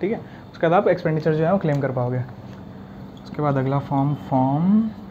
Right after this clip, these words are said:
three सी जी, ये वाला form है आपको जो मैंने ऊपर बताया था कि national laboratories जो हैं वो उनके लिए, ठीक है,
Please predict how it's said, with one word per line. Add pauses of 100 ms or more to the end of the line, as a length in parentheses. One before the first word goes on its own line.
(300)
three
सी
जी, (1400)
ये
वाला
form
है (880)
आपको
जो
मैंने
ऊपर
बताया
था (400)
कि
national
laboratories
जो
हैं
वो
उनके
लिए, (680)
ठीक
है,